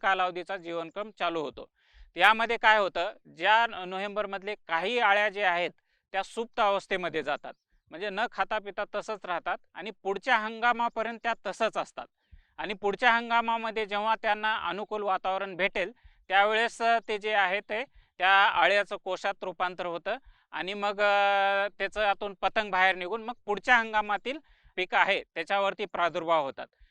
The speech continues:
म्हणजे आता इथून जर पुढे आपण विचार केला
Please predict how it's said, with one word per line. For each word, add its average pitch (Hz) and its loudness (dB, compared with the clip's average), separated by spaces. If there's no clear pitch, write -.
म्हणजे 175 -4
आता 214 -2
इथून 220 -2
जर 220 -2
पुढे 208 -2
आपण 202 -2
विचार 196 -2
केला 160 -2